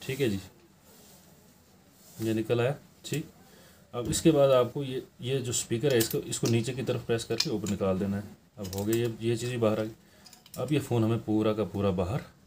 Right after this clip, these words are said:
आ चुका है। अब ये वाला फ़ोन मैं कर देता हूँ साइड में, ठीक है जी। हमें ये वाली है इसकी डिस्प्ले, ये होते हैं बबल।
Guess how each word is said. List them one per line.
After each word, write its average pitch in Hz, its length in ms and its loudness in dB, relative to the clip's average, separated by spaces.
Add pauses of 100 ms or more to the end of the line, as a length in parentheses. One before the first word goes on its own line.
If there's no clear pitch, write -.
(160)
आ 101 180 -2
चुका 92 260 -8
है। - 300 -10 (720)
अब 107 140 -2
ये 113 80 4
वाला 120 220 6
फ़ोन 110 200 -2
मैं 110 120 0
कर 104 120 4
देता 101 260 -2
हूँ 101 120 -2
साइड 117 300 2
में, 165 140 4 (920)
ठीक 117 140 0
है 107 80 2
जी। 113 200 0
हमें 120 280 -2
ये 123 220 -2
वाली 123 300 4
है 117 80 0
इसकी 120 200 -4
डिस्प्ले, 117 420 -2 (1300)
ये 139 100 6
होते 165 260 10
हैं 156 120 12
बबल। 113 280 6